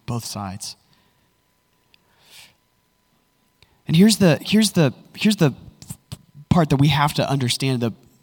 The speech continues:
the tension that we have to recognize, even as I say this. Let's face it, we have a morality problem. <laughs> We have a morality par-, problem for those in the church, for those not in the church. There's a morality problem.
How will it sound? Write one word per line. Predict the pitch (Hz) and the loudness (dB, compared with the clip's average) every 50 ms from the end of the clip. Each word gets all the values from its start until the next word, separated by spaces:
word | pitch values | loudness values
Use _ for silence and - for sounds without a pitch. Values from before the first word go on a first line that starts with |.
| _ - | _ -8
the | - 135 | -8 -8
tension | - - - 190 214 208 - 185 143 | -6 -4 -2 0 0 0 0 0 0
that | 127 120 92 | 0 0 0
we | 127 143 | 0 0
have | 143 135 127 - | 0 0 -2 -2
to | - 117 107 101 - - - - - _ - | -4 -4 -4 -4 -8 -14 -20 -20 -18 _ -2
recognize, | 131 143 160 - 143 131 127 120 117 110 | 0 0 0 0 -2 -2 -2 -2 -2 -2
even | 131 156 165 | -2 -2 0
as | 147 131 117 | 0 -2 -2
I | 117 | -4
say | 110 - - 127 127 | -4 -4 -4 -4 -4
this. | 123 107 101 92 - - - - _ - - - - - - _ _ _ _ - | -4 -6 -8 -8 -10 -12 -14 -16 _ -20 -20 -20 -20 -20 -20 _ _ _ _ -6
Let's | 151 156 - | -4 -4 -2
face | - - 180 170 170 - - | 0 2 2 2 2 2 -2
it, | - | -2
we | - 147 170 | 2 2 4
have | 185 175 165 | 4 4 2
a | 160 | 0
morality | 143 139 127 123 123 123 123 123 123 123 113 | 0 2 2 2 0 0 -2 -2 -4 -6 -6
problem. | - - - 78 - 104 82 - - - - - | -8 -8 -10 -10 -10 -10 -14 -14 -16 -18 -16 -14
<laughs> | - - - _ _ _ _ _ _ _ _ _ _ _ _ _ _ _ _ _ _ _ _ - | -14 -14 -14 _ _ _ _ _ _ _ _ _ _ _ _ _ _ _ _ _ _ _ _ -10
We | 147 147 165 190 208 202 | -4 0 0 2 2 2
have | 185 190 185 170 | 2 2 2 2
a | 170 | 2
morality | 165 147 139 139 147 156 160 156 143 | 2 2 2 2 2 2 2 0 0
par-, | 135 - 156 143 131 131 | 0 0 0 0 0 -2
problem | 135 - - 160 139 135 135 127 110 | -4 -4 0 0 0 2 0 -2 -2
for | - 135 | -2 -2
those | 131 143 156 160 147 | 0 2 0 0 0
in | 151 143 | -2 -4
the | 131 | -4
church, | 120 - - 165 175 214 226 - - - - - - - - - | -4 -2 0 0 0 0 0 -2 -6 -6 -8 -12 -20 -20 -20 -8
for | - - 151 | -2 0 2
those | 147 156 175 185 190 165 - - - - | 4 6 6 4 4 2 -2 -10 -16 -12
not | - - 151 165 185 208 190 - | -6 -4 0 0 2 2 0 0
in | 160 165 | 0 -2
the | 135 | 0
church. | 120 - - 127 107 82 - - - - - | -2 -2 -2 -2 -2 -2 -4 -6 -8 -6 -2
There's | - 156 143 151 | -2 0 2 2
a | 139 | 2
morality | 135 127 127 143 165 185 185 160 139 | 0 0 0 0 0 0 2 0 0
problem. | 120 - - 110 107 - - - 107 | -2 -4 -6 -6 -6 -8 -10 -12 -12